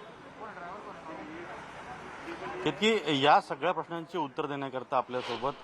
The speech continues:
राष्ट्रवादी काँग्रेसचे प्रवक्ते आणि नेते, अ, महेशजी तपाई साहेब आहेत. तपाई साहेब, कशा पद्धतीने कार्यक्रमाचं स्वरूप असेल, कारण का सध्या कोविडचा काळ आहे, या काळामध्ये लोकांनी गर्दी करू नये, या सगळ्या अनुषंगे काय नेमकी खबरदारी घेतली?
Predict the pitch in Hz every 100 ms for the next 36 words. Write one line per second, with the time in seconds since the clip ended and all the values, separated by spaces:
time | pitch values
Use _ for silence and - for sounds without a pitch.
0 | 113 113 - 127 127 120 120 123 120 120
1 | 117 147 156 156 - - 120 120 123 117
2 | 143 156 127 117 110 110 110 - - -
3 | 117 123 131 127 135 131 131 147 - -
4 | - 143 185 208 190 - 156 202 185 185
5 | 190 165 156 160 165 143 139 127 127 120
6 | 135 143 147 131 151 135 131 160 - 151
7 | 127 120 107 113 - - - 135 135 143
8 | 147 139 151 156 127 120 151 156 139 135
9 | 180 156 143 127 117 110 - - - 151
10 | 165 147 180 170 165 165 170 165 160 156
11 | 131 127 127 123 113 104 95